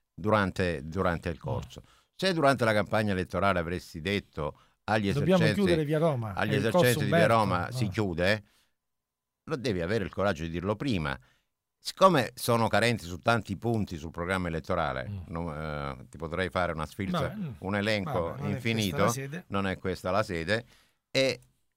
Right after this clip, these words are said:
Speaker 1: ma le cose che devi fare in op-, le cose importanti, chiudere
Speaker 2: Quelle
Speaker 1: una,
Speaker 2: che lasciano il segno.
Speaker 1: chiudere una via o eliminare alberi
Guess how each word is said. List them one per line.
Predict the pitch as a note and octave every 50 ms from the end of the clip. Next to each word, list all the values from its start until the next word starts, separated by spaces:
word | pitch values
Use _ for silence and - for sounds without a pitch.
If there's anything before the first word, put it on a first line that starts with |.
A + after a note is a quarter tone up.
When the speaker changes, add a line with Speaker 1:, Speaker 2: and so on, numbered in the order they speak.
| _ _ _ _ _ _ _ _ _ _ _ _ -
Speaker 1:
ma | A#2+ C3 B2+
le | B2+ C#3+ C#3
cose | - D#3+ D#3+ D3 A#2 - G#2+ G2+ F#2+
che | - - G#2+
devi | G2 A2+ A2 G2+ G2
fare | - A#2+ B2 A2+ G#2+
in | G2+ G2+ G2+
op-, | F2+ D2+ -
le | F#2+ G2+ G#2+
cose | - D3+ D3 C3
importanti, | A#2 A2+ G#2+ - A#2 G#2+ - - C#3 B2+ A2 D#2+ C#2 - - - A1 G#1 - _ _ _ _ _ _ _ _ _ _ _ _ _ _ _ _ _ _ _
chiudere | C3 D3+ D3+ B2+ G#2+ F#2+ E2 D2 - -
Speaker 2:
Quelle | - - - F#3
Speaker 1:
una, | E3+
Speaker 2:
che | E3
lasciano | E3+ E3 B2+ - - C#3 C#3
il | C3
segno. | - - A#2+ G#2 F#2+ F#2
Speaker 1:
chiudere | F2+ C#3+ D3 C#3 A2+ G#2 G2 F#2 F2+ F2+ F2 -
una | - G#2 G2+ F#2+ F2+
via | E2+ F2 D#2 C#2+ C2+ C2 C2+ C2 C#2 - _ _ _ _ _
o | _ G#2 G2+ F#2+ F2 - - _ _ _ _
eliminare | - G2 G2 G2 G#2 G#2 G#2+ A2+ A2+ A2 G#2 F#2+ F2+
alberi | E2+ D#2 C#2+ C2+ B1 A1+ B1+ B1+ C2 C#2 D2